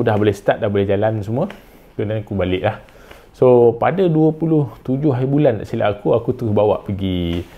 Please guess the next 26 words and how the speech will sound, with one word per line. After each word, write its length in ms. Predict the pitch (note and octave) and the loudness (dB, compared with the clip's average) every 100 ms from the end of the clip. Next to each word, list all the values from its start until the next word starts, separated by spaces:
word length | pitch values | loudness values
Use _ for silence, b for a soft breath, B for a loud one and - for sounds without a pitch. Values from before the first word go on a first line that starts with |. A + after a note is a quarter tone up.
| B B - | B B -2
ke 160 | G#2+ G2+ G2 F2+ F2+ F2+ F2 | 4 4 4 2 0 -2 -2
Teluk 240 | F#2+ F#2+ | 0 0
Melano. 400 | G#2+ G#2 F#2+ G#2 A2+ - | 0 -4 -2 -4 -8 -8
Memang 240 | G2 G2 | -6 -2
jauh 240 | G2 G2+ G#2 | 2 2 2
lah. 320 | G2+ D#2+ - | -4 -6 -18
Asal 480 | - - - A#2+ G#2 | -20 -20 0 2 2
dia 160 | A2 A2+ | 2 0
sebenarnya 800 | G#2+ A2 G#2 G#2+ G2 G#2 A#2 G2 | -2 -6 -4 -4 -4 -2 -2 -4
aku 240 | - - G#2 | -6 -6 -4
nak, 480 | G2 F#2 F2+ G2 - - - - - - - - - B B B B | -4 -6 -8 -10 -16 -20 -20 -20 -20 -20 -20 -20 -20 B B B B
nak 320 | G#2 F2 - | -2 -2 2
test 320 | - G3 - A2 | 4 4 2 -2
naik, 480 | G#2 G2+ G2+ - | 0 0 -4 -8
uh, 480 | A#2 G#2 G2 F#2+ F#2 | -2 2 2 2 -2
feri 320 | - G2+ G#2 | 4 4 4
Rambungan 560 | G#2 G2+ G#2 A#2+ A#2+ G#2+ | 2 0 0 -2 -2 -2
tu. 160 | G#2 F2 | -4 -6
Rambungan 560 | F#2+ G2 G#2+ A2+ G2+ | -6 -4 -2 -2 -2
tu 80 | G#2 | -2
nak 160 | G#2+ G2+ | -4 -4
pergi 220 | G2 G2 | -2 -2
ke 180 | G2 G2+ F#2+ F2+ F#2 F#2 - - - G2+ | -2 -2 -2 -4 -6 -8 -10 -16 -10 -2
Lundu, 400 | G#2 B2 B2+ F#2+ | 0 2 2 2
Teluk 240 | G#2 G2 | 0 -2
Melano. 320 | G2+ G#2+ G2+ | 0 -2 -2